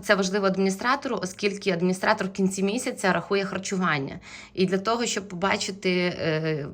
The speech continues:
яку суму виставляти якій дитині, адміністратору важливо знати: ось тут ми беремо всі діти, важливо знати, скільки дитина була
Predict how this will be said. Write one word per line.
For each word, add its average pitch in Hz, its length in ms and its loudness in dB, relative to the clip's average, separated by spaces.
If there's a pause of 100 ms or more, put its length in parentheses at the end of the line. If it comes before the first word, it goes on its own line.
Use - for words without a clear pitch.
яку 190 360 2
суму 214 240 0
виставляти 185 540 4
якій 185 240 0
дитині, 240 460 0
адміністратору 202 640 2
важливо 180 400 2
знати: 208 540 0 (360)
ось - 160 -2
тут 170 160 2
ми 160 120 2
беремо 160 300 4
всі 175 240 -2
діти, 190 420 -2 (260)
важливо 185 260 2
знати, 220 340 2
скільки 190 380 -4
дитина 190 500 2
була 185 520 6